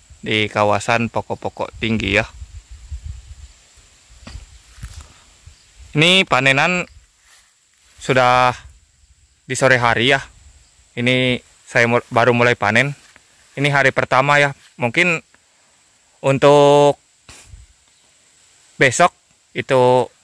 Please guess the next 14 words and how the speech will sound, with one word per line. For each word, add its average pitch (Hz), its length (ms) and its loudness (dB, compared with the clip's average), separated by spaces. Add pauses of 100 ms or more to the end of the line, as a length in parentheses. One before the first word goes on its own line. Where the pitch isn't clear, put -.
(180)
kita - 240 -2
lanjut 123 320 0
lagi 117 240 0
panen 139 400 0 (400)
karena 160 560 0 (840)
nggak 123 160 -2
mungkin 131 240 -2
selesai 147 320 0
ya 151 140 2 (100)
untuk 117 320 -8
hari 113 240 -4
ini. 135 240 -8
Jadi 139 400 -2 (3250)
kit-, - 280 -8